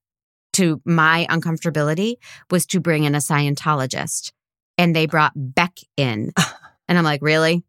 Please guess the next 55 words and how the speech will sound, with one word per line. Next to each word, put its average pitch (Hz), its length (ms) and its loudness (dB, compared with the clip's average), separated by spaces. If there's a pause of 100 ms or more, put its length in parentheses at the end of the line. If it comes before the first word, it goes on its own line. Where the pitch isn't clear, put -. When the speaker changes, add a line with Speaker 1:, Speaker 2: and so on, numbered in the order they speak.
(140)
Speaker 2:
<gasps> - 200 -20
I 302 60 -6 (340)
didn't 698 280 2
Speaker 1:
Now 160 160 4
Speaker 2:
know 156 40 2
Speaker 1:
you 175 160 0
have 151 180 4
a 170 40 -4
Scientologist?" 165 340 0 (320)
Speaker 2:
I 339 80 6
didn't 508 140 2
know 311 80 4
Beck 254 220 2
was 302 120 -4
a 262 160 0
Scientologist. 233 1040 2 (300)
Oh. 208 720 4
Speaker 1:
Are 339 80 4
you 494 240 0
n-, - 60 -6 (260)
do 277 60 2
you 294 80 4
not 339 180 4
listen 427 220 0
to 302 80 0
my 247 140 4
other 220 180 2
podcast 220 580 0 (400)
Speaker 2:
<laughs> - 80 2
Speaker 1:
where 185 100 6
I 175 120 6
just 185 260 -2
rave 170 340 2
about 170 220 4
Scientology 160 760 2
and 151 140 0
rant 151 300 0
and 147 100 0
rave 151 260 0
for 147 220 0
hours 147 300 0
and 147 80 -2
hours 143 180 0
and 147 80 0
hours? 143 320 0
Speaker 2:
<gasps> - 60 -12 (280)
No, 285 380 2
I've 262 160 2
been 247 140 2
going 254 320 2
to 226 80 -2
the 233 100 -2
Church 247 260 0
of 247 60 -4
Scientology. 233 920 0